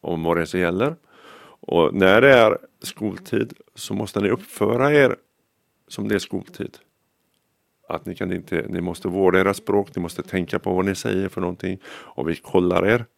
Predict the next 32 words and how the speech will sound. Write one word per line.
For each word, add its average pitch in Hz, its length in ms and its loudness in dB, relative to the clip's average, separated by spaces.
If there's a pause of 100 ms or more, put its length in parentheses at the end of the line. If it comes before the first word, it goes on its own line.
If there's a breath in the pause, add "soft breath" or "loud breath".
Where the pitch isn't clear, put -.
(560 soft breath)
Och - 440 -6
vi 90 60 4
har 87 280 0 (340)
ganska - 300 -4
mycket 107 300 -4
kontakter - 540 -6
ute 90 240 -6
i, 82 360 -4
i - 20 -8
finsk 82 340 -8
e-sport, - 440 -8
så - 60 -10
att - 80 -12
de - 300 -8
vet - 180 -8
också - 260 -8
om 104 520 -6
när - 300 -8
det, 92 200 -6 (100)
och - 300 -10
rapporterar 85 600 -2
in 82 120 -4
till 120 120 -6
oss 101 180 -8
om 92 100 -4
det 95 60 0
är 92 40 0
någon 90 200 -2
som 90 200 -8 (500)
inte - 360 -10
gör 90 180 0
det. 117 160 -4